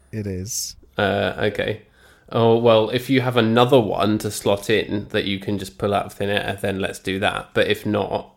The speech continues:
Speaker 2: if you want time to think about it, then let's do the one you had planned.
Speaker 1: No, I do. I've actually got it right here,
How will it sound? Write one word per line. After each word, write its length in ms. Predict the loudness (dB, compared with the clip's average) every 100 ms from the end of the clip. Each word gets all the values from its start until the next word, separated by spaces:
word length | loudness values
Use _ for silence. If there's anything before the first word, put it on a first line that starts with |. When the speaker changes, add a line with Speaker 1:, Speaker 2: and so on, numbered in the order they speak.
| _ -10
Speaker 2:
if 160 | -4
you 80 | -2
want 180 | -2 -2
time 180 | -4 -4
to 40 |
think 220 | -4 -4
about 240 | -4 -6 -6
it, 100 | -6
then 180 | -8 -8
let's 200 | -8 -8
do 120 | -8
the 80 | -6
one 200 | -6 -6
you 80 |
had 160 | -8 -6
planned. 360 | -6 -6 -10 -20 _ _
Speaker 1:
No, 240 | 6 8 10
I 100 | 8
do. 300 | 6 2 2 0
I've 120 | 0
actually 280 | 0 -2 -2
got 180 | 0
it 100 | 0
right 220 | 0 -2 -2
here, 400 | -4 -2 -6